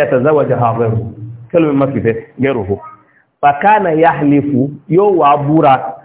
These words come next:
"ألا يقربها." Òun ò ní súnmọ́, مضارة للمرأة. Ó fẹ́ fi nira mọ́bìnrin yẹn.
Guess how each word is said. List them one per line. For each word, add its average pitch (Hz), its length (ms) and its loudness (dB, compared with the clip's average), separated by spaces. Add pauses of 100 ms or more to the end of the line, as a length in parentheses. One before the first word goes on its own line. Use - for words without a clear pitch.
(360)
"ألا 151 360 4
يقربها." 143 800 2 (480)
Òun 185 300 2
ò 135 60 2
ní 147 120 0 (140)
súnmọ́, 170 300 4 (280)
مضارة 165 1040 4
للمرأة. 117 480 -4 (400)
Ó 156 80 0
fẹ́ 165 200 0
fi 135 100 0
nira 135 320 0
mọ́bìnrin 139 320 -2
yẹn. 101 220 -8